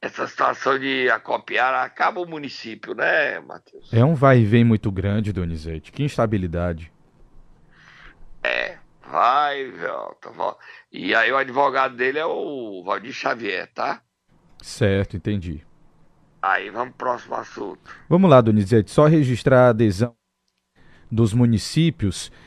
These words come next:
Speaker 2: que estão falando sobre o piso salarial da enfermagem, que Arneiroz anunciou que também vai pagar, tá?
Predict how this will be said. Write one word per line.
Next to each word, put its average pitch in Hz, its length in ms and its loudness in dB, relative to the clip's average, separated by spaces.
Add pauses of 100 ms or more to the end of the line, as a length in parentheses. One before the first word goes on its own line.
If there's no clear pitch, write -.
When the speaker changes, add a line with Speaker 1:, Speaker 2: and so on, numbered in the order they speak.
(140)
Speaker 2:
que 113 380 2
estão 113 500 2
falando 104 440 2
sobre 104 500 0
o 120 100 2
piso 127 380 0
salarial 101 500 4
da 95 120 2
enfermagem, 104 580 2
que - 180 0
Arneiroz 131 640 4
anunciou 120 380 -2
que - 100 -14
também 131 320 2
vai 147 140 2
pagar, 113 460 0
tá? 165 260 2